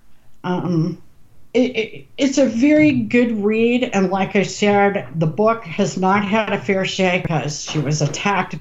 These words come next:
very early on. Um, I would definitely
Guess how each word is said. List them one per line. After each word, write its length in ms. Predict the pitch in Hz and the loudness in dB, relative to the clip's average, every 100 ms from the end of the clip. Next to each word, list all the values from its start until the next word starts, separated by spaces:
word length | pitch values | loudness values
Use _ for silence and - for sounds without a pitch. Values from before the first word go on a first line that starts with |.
| - | -2
very 280 | 190 208 214 | 0 2 2
early 320 | 214 208 190 | 2 2 2
on. 560 | 185 185 202 220 214 - - - - - - | 4 4 4 0 -2 -10 -20 -20 -20 -20 -10
Um, 420 | 170 170 160 160 - | -2 0 2 2 0
I 200 | 165 185 | 0 2
would 840 | 190 170 170 180 - 151 151 - | 2 2 0 -4 -4 -2 -2 -2
definitely 1120 | - 226 226 226 202 151 180 190 185 180 156 | 0 0 0 -2 -2 -2 -2 0 2 0 0